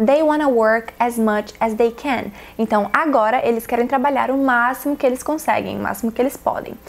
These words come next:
"Now they wanna work as much as they can." "He wanna be financially independent." "He wanna be financially independent." Ou seja, ele quer ser financeiramente independente. "He wanna be financially independent."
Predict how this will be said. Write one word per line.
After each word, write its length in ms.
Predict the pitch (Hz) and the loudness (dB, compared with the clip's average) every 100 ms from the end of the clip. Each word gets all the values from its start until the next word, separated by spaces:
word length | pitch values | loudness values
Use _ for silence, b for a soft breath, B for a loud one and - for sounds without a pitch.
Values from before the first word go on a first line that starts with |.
| - | 0
"Now 340 | 240 240 277 | 2 4 2
they 100 | 269 | 2
wanna 220 | 277 277 | 2 0
work 380 | 247 214 220 220 | 2 2 0 -2
as 160 | - 214 | -2 -2
much 260 | 180 170 196 | -2 -4 -4
as 80 | |
they 140 | 196 226 | 0 0
can." 260 | - 233 - - - | -2 -6 -8 -12 0
"He 100 | 339 | 2
wanna 200 | 427 427 | 4 4
be 180 | 277 277 | 4 2
financially 680 | 269 247 247 262 262 254 | 0 0 0 2 2 2
independent." 580 | 247 220 208 214 196 - - - B B - | 2 0 0 -2 -2 -4 -10 -20 B B 0
"He 80 | 269 | 2
wanna 200 | 311 339 | 2 2
be 180 | 240 233 | 0 0
financially 640 | 233 226 208 214 226 220 | 0 0 -2 0 0 2
independent." 640 | 220 196 196 208 175 - - - - | 0 0 0 -4 -4 -8 -14 -8 0
Ou 180 | 233 | 0
seja, 360 | 240 196 180 180 | 2 0 0 0
ele 200 | 208 254 | 2 0
quer 240 | 302 - 220 | 0 -2 -2
ser 140 | - | -4
financeiramente 920 | 226 - 339 339 330 269 220 247 - - | -6 -2 0 0 0 2 0 -2 -6 -4
independente. 720 | 262 254 302 285 - - - - B B B - | -2 -2 -2 -4 -6 -12 -16 -18 B B B 0
"He 60 | 294 | 2
wanna 180 | 339 | 4
be 200 | 294 240 | 2 2
financially 680 | 247 240 220 220 233 240 240 | 0 0 2 0 2 0 2
independent." 720 | 233 214 208 202 202 - - | 0 0 -2 -4 -4 -8 -12